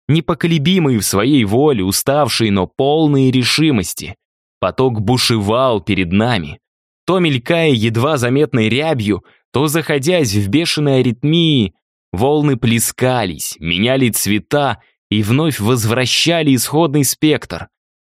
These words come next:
И, наконец, я увидел путь противника. Длинная темная линия пролегла у самых ног, оплетая ступню. И часть потока сейчас истончилась, будто бы грозя порваться.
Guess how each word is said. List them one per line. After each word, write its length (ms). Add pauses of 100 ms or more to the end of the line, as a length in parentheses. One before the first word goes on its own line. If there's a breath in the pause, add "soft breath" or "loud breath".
(240)
И, 80
наконец, 520
я 220
увидел 640
путь 340
противника. 800 (420)
Длинная 680
темная 440
линия 400
пролегла 540
у 80
самых 400
ног, 320
оплетая 580
ступню. 640 (380)
И 120
часть 440
потока 460
сейчас 480
истончилась, 840
будто 380
бы 120
грозя 460
порваться. 760